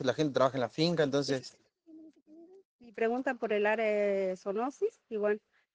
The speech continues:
Speaker 2: y ahí nosotros la vamos a atender.
Speaker 1: Bueno, recordemos que todo es gratis, ¿no?
Speaker 2: Todo es gratis. Bueno, la, lo que es la vacuna sárnica,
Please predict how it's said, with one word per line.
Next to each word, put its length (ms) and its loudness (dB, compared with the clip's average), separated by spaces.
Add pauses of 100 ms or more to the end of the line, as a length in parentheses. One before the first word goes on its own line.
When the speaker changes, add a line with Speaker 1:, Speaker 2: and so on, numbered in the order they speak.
(120)
Speaker 2:
y 120 2
ahí 200 4
nosotros 380 -6
la 80 -4
vamos 280 -8
a 320 -12 (180)
atender. 400 -10 (240)
Speaker 1:
Bueno, 180 0
recordemos 380 4
que 80 2
todo 220 6
es 80 4
gratis, 360 8
¿no? 240 -4
Speaker 2:
Todo 240 -2
es 60 -8
gratis. 480 -2
Bueno, 260 4
la, 720 0
lo 220 -2
que 300 2
es 100 -4
la 380 0
vacuna 920 -2
sárnica, 520 -2